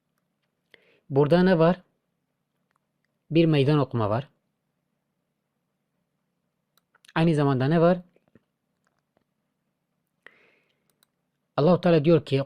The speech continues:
Kur'an-ı Kerim hakkında şüphedeyseniz hadi onun benzeri, e, bir sure getirin diyor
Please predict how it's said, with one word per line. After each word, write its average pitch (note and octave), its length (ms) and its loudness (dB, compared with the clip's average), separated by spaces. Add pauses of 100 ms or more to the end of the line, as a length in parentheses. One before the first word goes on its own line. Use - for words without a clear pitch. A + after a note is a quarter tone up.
Kur'an-ı D#3+ 340 0
Kerim C#3 240 -2
hakkında G#2+ 480 -6 (1500)
şüphedeyseniz C#3+ 920 -2 (600)
hadi F3 260 0
onun E3 540 0
benzeri, C#3+ 580 0 (220)
e, B2 400 -8 (560)
bir C#3+ 460 -2 (640)
sure D3+ 360 4
getirin A2+ 420 -4
diyor C3+ 240 -6